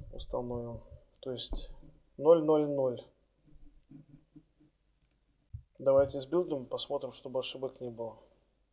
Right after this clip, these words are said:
Отлично. И также мы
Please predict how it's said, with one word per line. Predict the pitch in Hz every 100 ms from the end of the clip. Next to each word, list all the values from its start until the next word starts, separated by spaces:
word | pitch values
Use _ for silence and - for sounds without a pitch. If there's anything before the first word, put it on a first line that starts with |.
| _ _ _ _ _ _
Отлично. | 139 135 147 - 127 - - - _ _ -
И | 226 247
также | 247 175 190 170 151 151 143
мы | 135 151 160 156 139